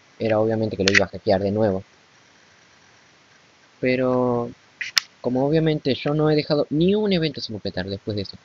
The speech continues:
Ni uno. Ni uno. Yo obviamente completé el Hunter, todas las regiones están completas,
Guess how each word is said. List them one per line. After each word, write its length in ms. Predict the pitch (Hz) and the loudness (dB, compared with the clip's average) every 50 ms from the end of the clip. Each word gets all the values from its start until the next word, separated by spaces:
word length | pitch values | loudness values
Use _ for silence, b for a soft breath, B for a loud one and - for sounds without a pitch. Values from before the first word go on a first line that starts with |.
| _ _ _ - | _ _ _ -2
Ni 280 | - 147 180 196 202 - - | 2 4 4 4 4 4 6
uno. 380 | 202 190 175 156 131 110 98 - _ _ _ _ _ _ _ _ - | 6 6 6 6 2 -4 -6 -10 _ _ _ _ _ _ _ _ -6
Ni 140 | 117 120 135 | -2 0 0
uno. 200 | 131 117 104 92 - _ _ _ _ _ _ _ _ _ _ - _ _ _ _ _ _ _ _ _ _ _ - - | 0 -2 -6 -10 -14 _ _ _ _ _ _ _ _ _ _ -20 _ _ _ _ _ _ _ _ _ _ _ -6 -2
Yo 60 | 131 | 0
obviamente 380 | 127 131 127 131 127 - 131 - | 0 2 2 0 0 -2 -2 -2
completé 340 | - 104 - 104 - - | -2 -4 -4 -2 0 0
el 140 | 113 110 107 - | 0 0 0 -4
Hunter, 240 | 117 110 - 110 | -6 -6 -6 -8
todas 300 | 110 - - 131 127 120 | -6 0 2 4 4 4
las 140 | 117 113 107 | 2 0 -4
regiones 300 | 110 101 - 110 110 107 | -6 -8 -6 -6 -6 -6
están 160 | 98 - 107 | -6 -6 -6
completas, 400 | 98 - 98 98 - 101 95 - | -6 -6 -8 -6 -6 -8 -8 -10